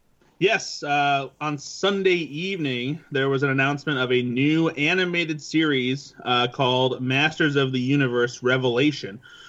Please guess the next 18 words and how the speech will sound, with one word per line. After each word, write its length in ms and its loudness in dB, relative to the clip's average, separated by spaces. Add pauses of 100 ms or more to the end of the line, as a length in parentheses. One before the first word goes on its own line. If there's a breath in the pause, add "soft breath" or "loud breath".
(240 loud breath)
which 200 2
will 140 2
act 300 -2
as 320 0
a 220 -4
sequel 480 -4
series 480 0
to 100 -4
the 160 -2
original 460 2
He-Man 460 -2
and 100 -2
the 40 -4
Masters 380 -2
of 80 4
the 60 -4
Universe 440 0
series 600 2